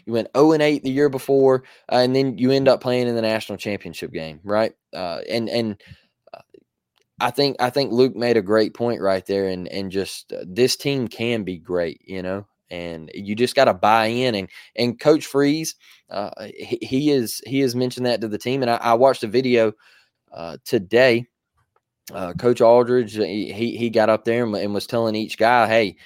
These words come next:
it starts when you care about the guy next to you. When you start putting the guy next to you in front of yourself, uh, that's when it really all starts to come together."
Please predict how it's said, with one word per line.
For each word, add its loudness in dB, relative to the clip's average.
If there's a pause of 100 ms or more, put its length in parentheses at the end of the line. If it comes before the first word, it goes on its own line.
(160)
it 0
starts 4
when -4
you -2
care 0
about 2
the -8
guy 0
next -8
to -14
you. -16 (280)
When -2
you -2
start 2
putting 4
the 0
guy 2
next -2
to -6
you -6 (260)
in -4
front 2
of 0
yourself, 2 (640)
uh, -12 (100)
that's 0
when -2
it -4
really 0
all 4
starts -2
to -12
come -8
together." -4